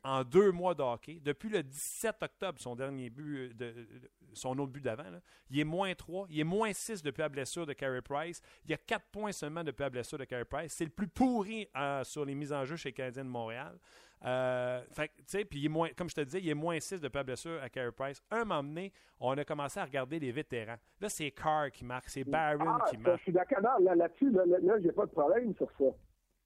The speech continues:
Speaker 2: Mais là où j'en ai, euh, puis j'ai pas de problème avec ta couleur. Euh, je suis daltonien, moi, là, là, mais je, beige,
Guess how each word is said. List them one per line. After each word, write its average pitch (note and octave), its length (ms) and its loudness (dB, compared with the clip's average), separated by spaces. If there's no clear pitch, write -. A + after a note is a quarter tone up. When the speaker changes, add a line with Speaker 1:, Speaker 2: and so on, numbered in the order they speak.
Speaker 2:
Mais F#3+ 340 6
là G3 160 8
où C4 120 4
j'en F3 200 4
ai, F#3+ 180 8
euh, C#3+ 140 4
puis D#3 140 2
j'ai D#3 100 4
pas F3+ 100 2
de - 60 0
problème F3 280 2
avec D#3 120 2
ta D3+ 120 2
couleur. C#3+ 360 2
Euh, A2+ 120 6
je - 60 -6
suis - 120 -14
daltonien, D#3 580 6
moi, F#3 160 4
là, B3 120 6
là, A3 160 6
mais D#3+ 180 6
je, - 140 -10
beige, G#3 440 2